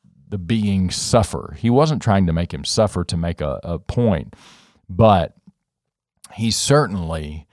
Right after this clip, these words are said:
uh, in his sovereignty, had a plan for Lazarus's illness, Lazarus's death, and then Lazarus's resurrection.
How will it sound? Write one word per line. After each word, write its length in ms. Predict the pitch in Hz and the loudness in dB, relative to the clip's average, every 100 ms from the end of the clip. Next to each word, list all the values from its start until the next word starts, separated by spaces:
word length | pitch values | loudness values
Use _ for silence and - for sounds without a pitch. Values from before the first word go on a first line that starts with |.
| _ _ _ _ | _ _ _ _
uh, 180 | 92 90 | -4 -2
in 160 | 110 110 | 0 4
his 220 | 101 98 | 4 2
sovereignty, 600 | - 107 107 92 80 90 | 4 6 6 2 -2 -2
had 220 | 78 98 | 0 0
a 60 | 82 | 0
plan 480 | - 104 101 80 78 | -2 -2 0 -2 -4
for 140 | 90 | -4
Lazarus's 720 | 87 87 87 90 82 92 82 - | -2 -2 0 -2 -2 -4 -8 -4
illness, 580 | 104 95 92 87 - - _ | 0 0 0 -2 -6 -12 _
Lazarus's 760 | 90 95 87 90 85 82 69 | -4 -2 -2 -2 -4 -6 -10
death, 540 | 78 80 95 104 - - _ _ _ - | -10 -2 0 0 -4 -16 _ _ _ -12
and 140 | 90 | -8
then 160 | 85 78 | -6 -4
Lazarus's 680 | 85 82 87 82 - 82 | -4 -2 -2 -4 -4 -6
resurrection. 800 | 82 78 - - - - - 76 | -6 -6 -4 -6 -6 -10 -14 -14